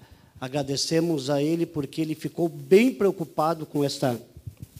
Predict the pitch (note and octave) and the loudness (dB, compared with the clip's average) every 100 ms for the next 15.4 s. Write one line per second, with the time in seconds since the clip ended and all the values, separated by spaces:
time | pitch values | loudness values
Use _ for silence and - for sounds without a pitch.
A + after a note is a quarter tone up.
0 | - - - - - _ _ _ - - | -20 -20 -6 -6 -8 _ _ _ -20 -20
1 | - - - - - - - - B2+ C3+ | -20 -20 -20 -18 -12 -8 -10 -8 -4 -4
2 | C3+ - C#3+ E3 E3 E3 D#3 - D3+ D3 | -4 -6 0 0 2 0 0 -2 -2 0
3 | D3+ C#3 C3+ C#3+ B2+ C#3 E3+ F3 - G#3 | -4 -4 -4 -4 -2 0 -2 -4 -4 -2
4 | G3+ - - - - D3+ - E3+ E3+ E3 | -2 -8 -12 -12 -12 -10 -2 2 4 4
5 | C3+ - _ C#3 C#3+ C#3+ E3 D3+ E3+ D#3+ | 2 -4 _ -6 -4 -2 -2 -2 -2 -4
6 | B2+ - F#3+ F#3 F3 D#3+ - F#3 G#3 G#3+ | -4 -4 -2 -2 -2 -4 -2 0 2 0
7 | G3+ - F3+ E3 D#3+ D3+ F#3+ G3 F3 F3+ | -6 -4 -2 -2 -2 -4 0 0 0 -4
8 | E3 D#3+ E3+ E3 D3 F#3+ G#3 E3 D3+ D#3 | -4 -2 -2 0 0 2 0 -2 -4 2
9 | E3+ G3+ G3 D#3+ G#3 - F#3+ F#3+ E3 D3+ | 4 4 2 0 0 0 -4 -2 -2 0
10 | G3+ A3 G#3+ - - _ - D3 - F#3+ | 0 0 -2 -18 -20 _ -6 -6 0 0
11 | E3+ D#3+ F3 F#3+ E3 C#3 E3+ G3 F#3+ F3+ | 2 0 0 0 0 -2 0 0 0 -2
12 | D#3+ G3 A#3+ B3 A#3+ - - _ - D3 | -2 0 2 0 -2 -18 -20 _ -12 0
13 | E3+ E3+ D3 D#3+ F3 A3+ G3+ F3 F3 F3 | 2 2 2 2 6 4 2 -2 0 2
14 | F3+ E3+ D3 D3+ - C4+ - F#3+ D#3+ C#3+ | 2 0 -2 -6 -2 -4 0 0 0 0
15 | C#3 E3+ G#3+ B3+ | 0 2 2 0